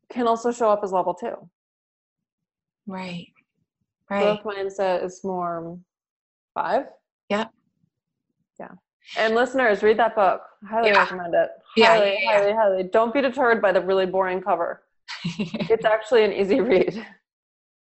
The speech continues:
Speaker 2: I love it. I'm gonna put that in the show notes too. Recommendation per my friend Kelsey. So for,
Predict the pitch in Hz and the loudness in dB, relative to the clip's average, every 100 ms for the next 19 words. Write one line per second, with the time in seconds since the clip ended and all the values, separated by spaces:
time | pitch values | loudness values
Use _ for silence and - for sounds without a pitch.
0 | - - 302 311 - - 202 190 165 185 | -12 -4 0 0 -2 2 4 4 2 0
1 | 196 196 196 202 175 - 190 190 175 147 | 2 0 2 0 0 -2 -2 -4 -4 -6
2 | - - - - - _ 370 220 247 254 | -8 -4 -2 -2 -8 _ -2 0 0 2
3 | 311 294 - - - 220 226 - - - | 2 2 0 0 -2 -4 -6 -6 -8 -20
4 | _ _ - - 339 320 320 330 370 311 | _ _ 0 6 6 6 4 4 4 4
5 | - 285 - - 190 - - - - - | 4 2 2 0 -6 -6 -8 -8 -10 4
6 | 427 320 214 214 - - - - - 392 | 8 10 10 8 4 -4 -20 -20 4 8
7 | 381 | 10